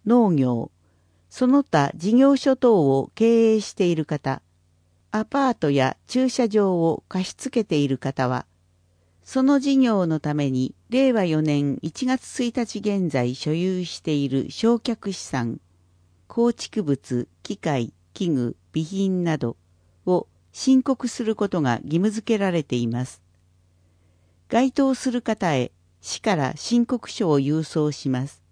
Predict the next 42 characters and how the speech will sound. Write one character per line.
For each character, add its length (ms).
新 260
た 160
に 260
事 180
業 300
を 80
始 260
め 160
る 120
な 160
ど 140
で 200
申 300
告 220
書 120
が 140
な 160
い 80
方 280
は、 180
早 320
め 160
に 320
課 180
税 300
課 200
へ 180
ご 140
連 240
絡 160
く 260
だ 140
さ 180
い。 140
申 340
告 300
期 200
限、 320
令 240
和 120
四 140
年 380